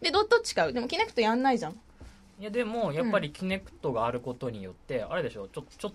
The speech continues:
Speaker 2: としたサーモグラフィー的なの
Speaker 1: そうなんです。
Speaker 2: あるんでしょ？
Speaker 1: 実はあれはですね、
Speaker 2: うん。
Speaker 1: 座っていても楽しめる機能が、心拍数をこう見てくれたりですとか、
Speaker 2: うん。
Speaker 1: 顔のこう、温度、表面温度とか見て、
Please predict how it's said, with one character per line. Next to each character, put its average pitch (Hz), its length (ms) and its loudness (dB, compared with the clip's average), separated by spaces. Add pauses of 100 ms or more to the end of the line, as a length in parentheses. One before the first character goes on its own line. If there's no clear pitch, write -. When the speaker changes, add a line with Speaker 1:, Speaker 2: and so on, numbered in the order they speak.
Speaker 2:
と 208 80 -10
し - 80 -12
た 196 160 0
サ 190 200 0
ー - 20 0
モ 185 120 0
グ 175 80 -4
ラ 175 120 0
フ 151 60 -10
ィ 131 120 -4
ー - 20 -8
的 117 200 -12
な 110 80 -14
の 95 40 -12
Speaker 1:
そ 285 200 4
う 233 40 6
な 170 120 0
ん 131 60 -4
で - 100 -8
す。 - 160 -14
Speaker 2:
あ - 20 -8
る - 60 -10
ん - 20 -16
で - 20 -20
し - 40 -20
ょ？ - 100 -20
Speaker 1:
実 269 220 -2
は 294 180 2
あ 220 40 4
れ 254 100 4
は 269 80 2
で - 80 -6
す - 160 -6
ね、 - 140 -12 (100)
Speaker 2:
う - 20 -8
ん。 - 60 -8
Speaker 1:
座 311 180 6
っ 370 80 8
て 359 160 0
い 349 60 0
て 349 100 2
も 226 120 4
楽 240 200 2
し 277 100 -2
め 294 80 0
る 214 80 2
機 220 140 -2
能 220 140 0
が、 185 160 -6
心 262 220 0
拍 285 180 -2
数 196 180 -4
を 180 100 -4
こ - 140 -8
う - 60 -6
見 226 80 2
て 202 100 -4
く 190 80 -6
れ 196 80 -4
た 208 100 -2
り 208 60 -4
で - 80 -8
す - 100 -12
と 208 100 -8
か、 - 140 -8
Speaker 2:
う 156 60 -8
ん。 - 20 -4 (480)
Speaker 1:
顔 247 220 4
の 226 160 4
こ 202 540 -2
う、 240 40 6
温 254 120 8
度、 220 80 0
表 247 180 4
面 240 140 4
温 240 60 4
度 208 80 0
と 185 100 -8
か 190 120 -6 (140)
見 226 80 2
て、 202 300 2